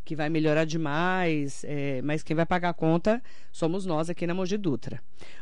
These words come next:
O governador também avaliou de forma natural a ampliação do sistema de radares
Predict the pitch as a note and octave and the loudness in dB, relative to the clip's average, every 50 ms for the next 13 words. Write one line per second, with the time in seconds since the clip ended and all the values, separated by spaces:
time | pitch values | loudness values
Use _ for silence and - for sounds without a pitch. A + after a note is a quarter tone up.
0 | - - D#3 D#3+ E3 D#3 D3 D3+ E3+ D#3+ F3+ F#3 F#3+ F#3+ E3+ F3+ F#3+ A3+ - - | -2 0 2 2 4 4 4 2 2 4 4 4 2 2 4 4 2 2 2 2
1 | A#3 A3 G3+ F3 E3+ F3+ G3+ G#3+ A#3 B3+ B3 - - - D#3+ E3 D#3+ D#3+ D#3 E3 | 0 2 2 4 4 4 4 2 2 0 0 -2 -2 0 0 2 2 2 2 2
2 | D#3+ F3 F3 F3 F#3 G#3 A3 B3 - - G#3 G#3 G#3+ G#3+ A3+ A#3+ - - G4 D4+ | 2 2 4 4 2 2 2 0 0 0 0 2 2 2 2 0 0 2 2 4
3 | G#3 F#3 F3+ E3+ D#3 D3+ D#3 D#3+ D3+ D#3 - D#3+ E3 D#3+ - - E3 - E3+ E3 | 4 6 4 4 2 0 0 0 0 0 0 -2 -2 -2 -2 -4 -4 -2 -2 -2
4 | D#3+ E3 E3+ D3 F#3 F3+ E3 D3 D#3 D#3 F3 F#3 G#3 G#3 A3+ G#3 - | -2 -2 -2 -2 -2 -2 0 0 2 4 4 4 4 2 0 -2 -4